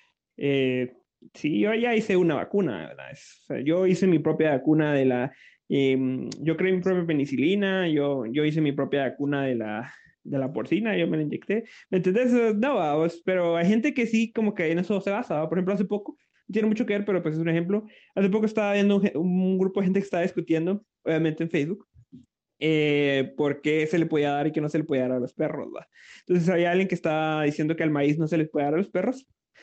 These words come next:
Que yo sepa, muchos de los concentrados tienen maíz, eh, pues es de los granos básicos, ¿va? Entonces que el, como que el, el maíz como tal no se les puede dar, y la mara, "No, sí se puede", y otra mara,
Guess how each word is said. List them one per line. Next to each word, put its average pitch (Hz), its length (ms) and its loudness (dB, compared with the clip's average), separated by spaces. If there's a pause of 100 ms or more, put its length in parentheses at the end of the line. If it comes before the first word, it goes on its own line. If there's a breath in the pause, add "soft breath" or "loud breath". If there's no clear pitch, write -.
(160 soft breath)
Que 170 100 2
yo 160 40 2
sepa, 202 520 -2
muchos 180 280 0
de 180 60 2
los 175 100 0
concentrados 160 640 -2
tienen 143 220 0
maíz, 143 420 -2 (840 soft breath)
eh, 139 640 2 (100)
pues 147 140 -2
es 143 60 -2
de 156 60 2
los 143 280 -2 (240)
granos 143 380 -2
básicos, 135 460 -4
¿va? 135 100 -4
Entonces 156 320 -6
que 165 160 0
el, 147 140 2
como 143 240 -2
que 139 100 -2
el, 127 120 0
el 143 120 0
maíz 135 200 -4
como 160 200 -4
tal 147 160 -8
no 156 100 0
se 170 100 0
les 151 140 -2
puede 147 180 -2
dar, 196 380 0
y 175 60 4
la 156 80 2
mara, 151 260 0
"No, 151 140 -4
sí - 120 -20
se 135 140 -4
puede", 190 520 0
y 165 60 4
otra 156 200 -2
mara, 156 320 -2